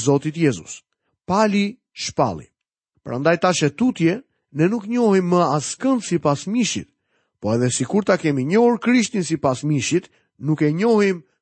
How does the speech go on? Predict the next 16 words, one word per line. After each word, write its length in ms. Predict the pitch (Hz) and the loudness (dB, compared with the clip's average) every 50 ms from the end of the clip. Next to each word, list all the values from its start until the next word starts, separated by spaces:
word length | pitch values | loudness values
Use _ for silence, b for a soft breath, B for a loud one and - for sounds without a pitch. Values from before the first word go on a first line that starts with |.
| _ - | _ -12
më 300 | 151 151 156 160 165 160 147 143 147 _ | -8 -2 2 4 4 4 2 0 -4 _
ashtu. 400 | - 127 123 - - - 107 95 - _ _ _ _ _ _ - | -6 -4 -4 -4 -4 -6 -8 -8 -8 _ _ _ _ _ _ -2
Unë 240 | 196 226 240 214 202 | 0 0 2 2 2
dhe 100 | 254 254 | 2 2
ti 180 | - 165 127 123 147 - _ _ _ _ _ - | 2 0 -2 -2 -4 -8 _ _ _ _ _ -8
nuk 220 | 151 170 214 220 | -4 -2 0 0
e 100 | 240 233 | 0 0
njohim 320 | 226 247 254 247 240 220 226 | 2 2 2 2 2 2 2
Jezusin 520 | 233 240 226 196 220 190 - 202 196 180 | 0 0 0 0 -2 -2 0 0 -2 -2
sot 400 | - - - 254 202 135 - - _ | -2 0 2 2 2 0 -2 -8 _
si 220 | - - - 185 185 | -16 -8 -6 -6 -4
personi 600 | - - 156 143 - - 208 220 220 220 220 202 | 0 0 0 2 2 0 2 2 2 2 0 -2
që 200 | - - 185 - - | 0 0 0 2 2
eci 320 | 180 208 208 - - 185 | 2 2 2 0 -2 -2
në 120 | 175 175 175 | 0 0 -2
këtë 140 | - - | -2 -4